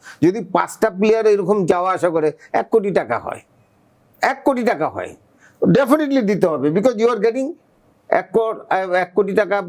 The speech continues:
চল্লিশ লক্ষ, পঞ্চাশ লক্ষ, ওরকম দা-, ই অনুযায়ী আপনি ভাগ করে দিবেন। তাহলে হবে কি, এই টাকাটা যদি ক্লাব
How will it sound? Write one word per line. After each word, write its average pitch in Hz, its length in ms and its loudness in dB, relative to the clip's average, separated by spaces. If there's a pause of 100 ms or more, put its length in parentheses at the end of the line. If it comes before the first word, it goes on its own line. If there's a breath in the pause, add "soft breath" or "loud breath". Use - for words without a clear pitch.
(160)
চল্লিশ 190 320 2
লক্ষ, 190 200 0
পঞ্চাশ 185 480 0
লক্ষ, 185 180 0
ওরকম 202 460 2
দা-, 165 300 -2
ই 196 340 0
অনুযায়ী 214 600 2 (840 soft breath)
আপনি 143 260 2
ভাগ 151 280 -2
করে 151 160 2
দিবেন। 101 260 -4 (580 loud breath)
তাহলে 220 260 0
হবে 220 220 0
কি, 254 120 0
এই 190 180 2
টাকাটা 208 360 0
যদি 226 220 0
ক্লাব 185 300 0